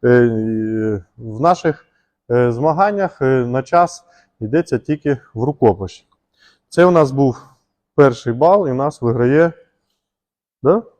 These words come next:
Хоч і він, як кричав Тягнебука, він легший за Івана, але це не дає йому переваги, да?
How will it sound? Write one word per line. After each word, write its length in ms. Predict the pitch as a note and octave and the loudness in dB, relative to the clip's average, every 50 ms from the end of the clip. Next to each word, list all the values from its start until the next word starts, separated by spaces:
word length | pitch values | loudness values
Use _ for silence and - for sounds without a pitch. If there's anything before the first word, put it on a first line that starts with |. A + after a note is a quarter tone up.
| _ _ _ _ _ _ _ _ _ | _ _ _ _ _ _ _ _ _
Хоч 380 | _ _ D3 C#3+ C#3 - - C#3+ | _ _ 4 4 4 2 -2 -2
і 100 | C#3 C#3 | 0 2
він, 300 | D#3 F3+ F#3 F#3+ F#3+ F3+ - _ _ _ _ _ - | 4 4 4 4 2 -2 -8 _ _ _ _ _ -4
як 180 | C3+ C3+ C3 | -4 -4 -2
кричав 400 | - C3+ C3 - D#3+ D3+ C#3+ C#3 | -4 -6 -2 2 4 2 2 2
Тягнебука, 600 | - C#3+ B2+ C3+ C3 B2 B2+ D#3 F3+ F3 - B2 A#2+ | 0 -2 0 0 0 -2 0 0 -2 0 0 0 0
він 160 | B2+ B2 A#2 | 0 0 2
легший 400 | B2 C#3 C#3 B2 - - - A#2 | 4 4 4 2 0 -4 -6 -4
за 180 | G#2 A2+ A#2 A#2 | -2 0 0 0
Івана, 380 | A#2+ C3 E3+ G3+ G#3 G3+ E3 | 2 4 4 2 4 2 2
але 340 | C3 A2+ A#2 B2+ C3+ D3+ D3+ | 2 2 2 4 4 2 2
це 320 | D3+ - - C#3 C#3+ C#3 - _ _ _ _ _ _ _ | 2 0 0 0 0 0 -2 _ _ _ _ _ _ _
не 120 | A#2 A#2 | -6 -4
дає 300 | A2+ B2 B2+ C#3 D3+ D#3 | 0 0 2 2 2 2
йому 260 | D3 C3 C3 B2+ A2+ - | 2 0 0 -2 -4 -4
переваги, 540 | - A#2+ A2+ A#2 A2 G2+ F#2 F2+ F2+ F#2+ | -4 -4 -2 -2 -2 -2 -2 -2 -4 -2
да? 220 | F#2+ D3 F#3+ A3 | 2 2 2 2